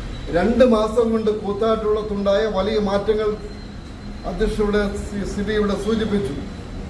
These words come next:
ഇവിടെ വേറെ എങ്ങും പോകണ്ട, ഈ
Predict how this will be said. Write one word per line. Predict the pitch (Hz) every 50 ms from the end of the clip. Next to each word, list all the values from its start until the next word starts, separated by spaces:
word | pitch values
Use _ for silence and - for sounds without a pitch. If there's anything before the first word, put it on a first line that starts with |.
| - - - - - - - - - - - - 156
ഇവിടെ | 175 190 196 202 202 202 190 180 - - - - - - - - - - - - - - - - - - - - - - - 147
വേറെ | 165 190 202 208 208
എങ്ങും | 208 220 226 233 214 196
പോകണ്ട, | 208 208 208 202 202 196 196 196
ഈ | 202